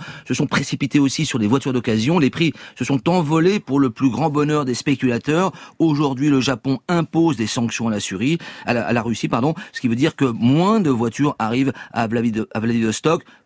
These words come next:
Pour les habitants, la guerre est synonyme de flambée des prix et pas seulement ceux des voitures. Rien qu'au mois de mai, l'indice des prix des produits de base, qu'on appelle ici l'indice Okrochka,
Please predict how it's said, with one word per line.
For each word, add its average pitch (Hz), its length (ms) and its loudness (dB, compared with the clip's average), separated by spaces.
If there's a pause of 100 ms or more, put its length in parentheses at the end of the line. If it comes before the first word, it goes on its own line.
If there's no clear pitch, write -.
(120)
Pour 156 160 2
les 156 120 2
habitants, 160 420 2 (220)
la 113 160 0
guerre 127 340 0
est 113 60 -2
synonyme 120 420 0
de 123 140 2
flambée 139 420 0
des 135 160 2
prix 180 240 -2
et 139 80 4
pas - 160 -4
seulement 135 380 0
ceux 123 140 -4
des 117 80 0
voitures. 135 440 0 (240)
Rien 147 380 0
qu'au 143 140 0
mois 131 160 2
de 117 100 2
mai, 160 340 2 (220)
l'indice 143 420 0
des 123 140 2
prix 156 240 -4
des 123 120 2
produits 117 300 -2
de 113 100 0
base, 175 380 0
qu'on 123 140 -4
appelle 123 240 -2
ici 139 320 0 (240)
l'indice 131 500 0
Okrochka, 160 720 0